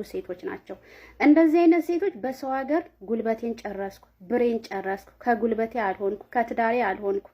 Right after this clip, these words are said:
ከእድሜ አልሆንኩ ምናምን እያሉ ወይ ከብሬ አልሆንኩ እያሉ የሚያለቅሱ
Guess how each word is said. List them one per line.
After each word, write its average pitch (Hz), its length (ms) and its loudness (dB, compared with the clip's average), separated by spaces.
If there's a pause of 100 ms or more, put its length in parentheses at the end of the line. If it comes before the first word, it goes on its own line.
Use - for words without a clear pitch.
(200)
ከእድሜ 262 360 0 (160)
አልሆንኩ 220 440 -2 (360)
ምናምን 320 480 6
እያሉ 277 300 2 (100)
ወይ 262 180 0
ከብሬ 262 360 -4
አልሆንኩ 233 380 -4 (260)
እያሉ 196 260 -6
የሚያለቅሱ 269 520 2